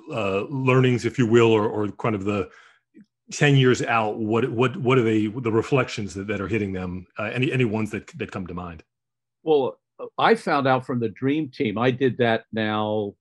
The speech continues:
Speaker 2: when I did the book, that was eighteen years after. And what I found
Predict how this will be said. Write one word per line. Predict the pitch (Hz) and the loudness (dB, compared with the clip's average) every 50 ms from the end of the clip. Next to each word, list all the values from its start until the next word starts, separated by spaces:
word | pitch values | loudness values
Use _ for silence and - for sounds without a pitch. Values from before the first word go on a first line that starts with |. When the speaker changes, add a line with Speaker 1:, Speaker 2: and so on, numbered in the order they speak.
| _ | _
Speaker 2:
when | - 120 107 113 | -8 -6 -2 0
I | 123 135 135 | 2 2 2
did | 123 127 - 131 117 90 | 0 0 -2 -2 -2 -2
the | - 95 - _ | -4 -6 -4 _
book, | 139 135 120 107 - - _ | 2 2 2 2 0 -2 _
that | 117 110 | -4 -2
was | 107 107 - - _ | -2 -4 -6 -4 _
eighteen | - 143 139 - - - 135 127 110 101 | -2 0 0 -2 -4 -4 -2 -2 0 -2
years | 101 101 98 95 87 82 - - _ _ - | -2 -2 -2 -2 -4 -6 -10 -14 _ _ -4
after. | 107 98 92 - - - 80 - - _ _ _ _ _ _ _ _ _ _ _ _ _ _ _ _ _ - | -2 -2 -2 -4 -8 -14 -16 -16 -16 _ _ _ _ _ _ _ _ _ _ _ _ _ _ _ _ _ -2
And | 120 123 127 123 127 131 131 127 127 127 - _ _ _ _ _ _ _ _ _ | 0 2 4 4 4 6 4 4 2 0 -4 _ _ _ _ _ _ _ _ _
what | - 113 104 123 143 185 202 | -14 -12 -6 -4 -4 -2 0
I | 202 180 170 147 | 2 0 0 0
found | 127 - - 156 160 160 139 120 110 110 104 | -2 -2 0 2 2 2 2 2 0 -2 -4